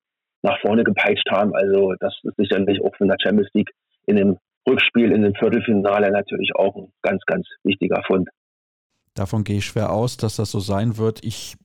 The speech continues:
Speaker 2: bin eigentlich fest davon überzeugt, dass der S C M nach Köln kommt. Das ist nur meine persönliche Meinung. Aber gut, da müssen wir natürlich dann auch abwarten, gucken, welche Spieler dann wieder zur Verfügung stehen. Ich habe gehört, bei Magnus Saugstrup sieht's eigentlich ganz gut aus, dass er in dieser Saison nochmal spielen wird. Bei Omar Igi Magnusson ist mir zu Ohren gekommen,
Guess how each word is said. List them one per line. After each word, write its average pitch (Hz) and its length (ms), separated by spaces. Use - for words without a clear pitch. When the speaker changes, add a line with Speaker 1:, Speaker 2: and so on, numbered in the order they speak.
Speaker 2:
bin 113 180
eigentlich 104 640
fest - 260
davon 113 260
überzeugt, 107 520
dass 104 120
der - 160
S - 160
C - 80
M 101 120
nach 95 180
Köln 101 260
kommt. 127 280
Das 104 80
ist - 60
nur 101 100
meine 98 220
persönliche 104 520
Meinung. 120 360
Aber 107 540
gut, - 220
da 107 60
müssen 110 240
wir 104 60
natürlich 104 300
dann 104 140
auch 92 160
abwarten, 101 600
gucken, 117 260
welche 104 200
Spieler 110 300
dann 101 200
wieder 107 160
zur 107 120
Verfügung 117 440
stehen. 120 240
Ich - 160
habe 131 240
gehört, 117 480
bei 110 120
Magnus 113 360
Saugstrup 113 540
sieht's - 180
eigentlich 110 260
ganz 101 240
gut 123 220
aus, 117 240
dass 117 140
er 117 80
in 107 80
dieser 110 220
Saison 107 280
nochmal 107 220
spielen 110 400
wird. 113 160
Bei 104 160
Omar 113 280
Igi 107 220
Magnusson 147 500
ist 143 120
mir 135 100
zu - 200
Ohren 139 260
gekommen, 135 480